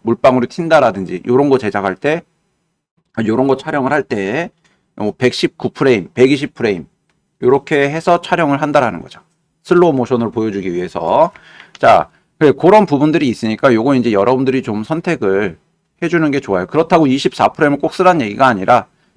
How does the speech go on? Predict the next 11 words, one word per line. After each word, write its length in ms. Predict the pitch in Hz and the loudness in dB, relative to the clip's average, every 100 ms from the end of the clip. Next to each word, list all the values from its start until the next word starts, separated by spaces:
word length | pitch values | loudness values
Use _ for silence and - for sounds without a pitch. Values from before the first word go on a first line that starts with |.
| _ | _
지금 300 | - 131 131 | -2 0 2
저는 500 | 127 117 131 110 120 | 0 2 2 2 0
삼십 380 | 165 175 185 185 | -2 -4 -2 -2
프레임으로 600 | - 143 117 110 165 190 - _ _ _ _ _ _ _ _ _ - | 0 0 0 2 2 0 -2 _ _ _ _ _ _ _ _ _ -6
진행을 480 | 120 117 127 160 | -2 0 0 -4
하겠다라고 800 | 180 - 165 - 165 147 104 104 | -4 -4 -2 4 6 6 4 0
얘기를 480 | 101 80 101 120 139 _ _ _ | -4 -2 -2 0 -2 _ _ _
이제 120 | - - | -8 -6
하려고 320 | 135 143 123 | -2 -2 0
하는 220 | 143 147 | -2 -2
거예요. 220 | 87 80 | -4 -8